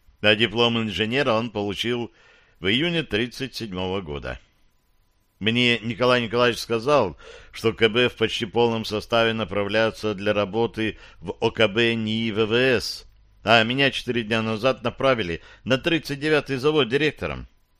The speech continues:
И замнаркома Яковлев вручил мне вот эту бумагу. Он протянул мне приказ по нкапу о снятии самолета И сто восемьдесят серии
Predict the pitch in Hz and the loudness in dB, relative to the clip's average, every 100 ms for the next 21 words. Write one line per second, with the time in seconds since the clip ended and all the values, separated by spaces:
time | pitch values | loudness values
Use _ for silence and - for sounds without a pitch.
0 | _ 160 165 180 180 165 165 165 151 151 | _ -4 2 2 4 2 2 2 4 2
1 | 139 143 131 127 117 _ _ _ - 120 | 2 0 -4 -4 -6 _ _ _ -8 -4
2 | 135 151 151 139 135 127 127 127 117 123 | -2 0 0 0 0 0 -2 -2 -4 -4
3 | 127 117 107 101 104 - _ _ _ _ | -2 0 0 -2 -8 -12 _ _ _ _
4 | _ - 175 165 143 - 127 151 135 143 | _ 0 2 2 -2 0 0 0 0 -2
5 | 127 120 104 98 - 78 - 113 110 95 | -6 -2 0 0 -2 -10 0 4 4 2
6 | 113 117 - 107 87 - 139 - - - | -4 -6 -2 -2 -2 -4 -8 -8 -16 -20
7 | - - 117 135 139 151 139 127 127 127 | -20 0 2 2 0 0 0 0 -4 -4
8 | 120 117 117 98 113 117 107 - 98 107 | -2 0 0 0 -2 -2 -4 -4 -4 -4
9 | 110 123 120 131 - 139 - - - 170 | -4 -6 -6 -10 -6 -6 -6 -12 -8 -2
10 | 165 104 69 65 | 0 0 -4 -10